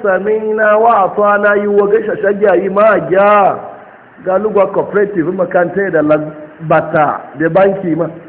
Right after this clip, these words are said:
Ya tubaye. E ti da Alhaji bunkasa azika, so ko ya azike wure. Ta na bisa wangi ba ta wulu da yawa sai na su kwa kayo na.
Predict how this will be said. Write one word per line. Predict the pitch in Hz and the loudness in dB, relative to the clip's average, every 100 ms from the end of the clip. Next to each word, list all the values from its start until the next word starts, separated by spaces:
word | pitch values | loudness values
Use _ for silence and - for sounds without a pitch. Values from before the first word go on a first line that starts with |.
| - - - - - - - 160 | -20 -20 -20 -20 -20 -20 -14 -6
Ya | 196 | -6
tubaye. | 196 175 160 175 147 - - - - - - - - - - - - - - 240 | -4 -2 2 4 2 -2 -10 -18 -20 -20 -20 -20 -20 -20 -20 -20 -20 -20 -4 2
E | 240 240 | 2 2
ti | 269 | -2
da | 262 233 | 2 4
Alhaji | 233 233 220 | 4 2 0
bunkasa | 190 175 220 220 226 202 | -2 -2 2 2 2 2
azika, | 214 175 170 185 190 180 180 - 160 | 2 0 -2 0 0 -2 -6 -12 -10
so | |
ko | 160 208 | -2 0
ya | 185 170 | 2 2
azike | 190 160 156 156 | 0 -2 -2 -2
wure. | 135 107 - - - - - - _ - | -2 -4 -14 -20 -20 -20 -20 -20 _ -6
Ta | 202 214 208 | 0 2 2
na | 165 | -2
bisa | 180 185 | -4 -2
wangi | 151 175 180 - | 0 0 -4 -2
ba | 262 233 233 | 0 0 0
ta | 214 | -2
wulu | 208 208 175 | 0 -2 2
da | 180 | 2
yawa | 156 160 165 123 | 4 2 0 0
sai | 185 180 | 0 0
na | 165 | -4
su | 139 | -4
kwa | 170 165 | 0 0
kayo | 170 147 139 | 0 0 -2
na. | 131 | -6